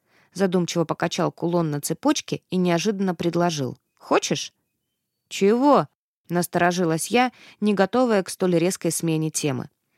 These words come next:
«Могу сделать из твоего украшения простенький защитный артефакт», соизволил пояснить Рэндалл. «Добавить, к примеру, огненный кулак.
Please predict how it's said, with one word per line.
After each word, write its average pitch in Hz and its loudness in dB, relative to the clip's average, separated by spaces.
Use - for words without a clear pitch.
«Могу 226 0
сделать 240 4
из 208 -2
твоего 226 0
украшения 202 0
простенький 233 0
защитный 190 0
артефакт», - -2
соизволил 160 0
пояснить 151 -2
Рэндалл. 131 -2
«Добавить, 214 2
к - -16
примеру, 208 2
огненный 202 2
кулак. 147 0